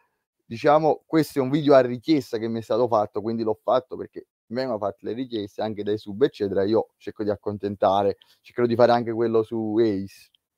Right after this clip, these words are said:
quindi se volete, eh, voi che ci state ascoltando, soprattutto alcuni, eh, diciamo, amici, se ci volete copiare, eh, eh, o anticipare, fate un video su Ace, anche voi, provateci, e poi dopo lo faccio io dopo di voi. Iscrivetevi alle nostre due pagine Facebook,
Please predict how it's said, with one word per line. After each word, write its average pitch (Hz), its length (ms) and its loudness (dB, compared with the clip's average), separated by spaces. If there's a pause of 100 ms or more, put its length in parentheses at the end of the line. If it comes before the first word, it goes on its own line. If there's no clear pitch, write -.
(100)
quindi 104 300 -4
se 127 140 -2
volete, 120 600 2
eh, - 180 -14
voi 92 180 -4
che 104 60 -8
ci 92 80 -18
state 95 160 -4
ascoltando, 98 680 -4
soprattutto 98 480 -8
alcuni, 98 500 -8 (680)
eh, - 280 -8
diciamo, 101 340 -2
amici, 113 440 -2
se 117 100 -4
ci 113 80 -4
volete 107 260 2
copiare, 95 600 0
eh, - 360 -10
eh, 101 200 -4
o 113 120 4
anticipare, 104 600 -2
fate 110 180 0
un 107 100 -2
video 110 200 -2
su 107 140 -6
Ace, 95 280 -6
anche 98 220 -4
voi, 95 240 -2
provateci, 95 540 -2
e - 40 -20
poi 95 120 -4
dopo 95 180 -2
lo 95 80 -4
faccio 95 280 -10
io 98 140 -8
dopo 95 180 -4
di 95 100 -6
voi. - 180 -10 (1300)
Iscrivetevi 185 840 4 (320)
alle 120 200 2
nostre 135 260 -4
due 127 100 2
pagine 113 340 0
Facebook, 95 460 -8